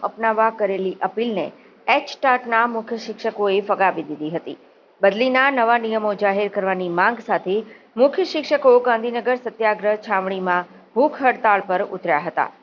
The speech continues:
મળતી જાણકારી અનુસાર બદલી અને સેવાકીય નિયમો જાહેર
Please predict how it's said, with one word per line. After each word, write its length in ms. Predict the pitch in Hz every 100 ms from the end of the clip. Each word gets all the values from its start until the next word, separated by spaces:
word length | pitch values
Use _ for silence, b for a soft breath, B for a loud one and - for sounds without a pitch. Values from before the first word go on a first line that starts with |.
| _ _ -
મળતી 380 | 208 285 339 349
જાણકારી 540 | 277 262 254 254 247
અનુસાર 420 | 220 220 226 226 233
બદલી 420 | 214 196 202 214
અને 180 | 202 202
સેવાકીય 580 | 202 202 202 214 254 269
નિયમો 400 | 247 202 202 196 196 196
જાહેર 320 | 190 185